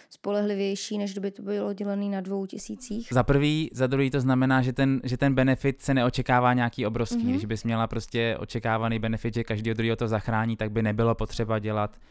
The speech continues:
Speaker 2: takhle
Speaker 1: Mhm.
Speaker 2: obrovskou studii, což stojí prostě desítky, stovky milionů dolarů. Takže, eh,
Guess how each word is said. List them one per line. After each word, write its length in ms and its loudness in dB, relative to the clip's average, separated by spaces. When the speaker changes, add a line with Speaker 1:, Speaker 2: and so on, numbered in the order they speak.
Speaker 2:
takhle 220 0
Speaker 1:
Mhm. 40 4
Speaker 2:
obrovskou 360 0
studii, 340 -2
což 180 -6
stojí 300 -4
prostě 580 -6
desítky, 420 -6
stovky 320 -6
milionů 360 0
dolarů. 380 -2
Takže, 300 -4
eh, 680 -8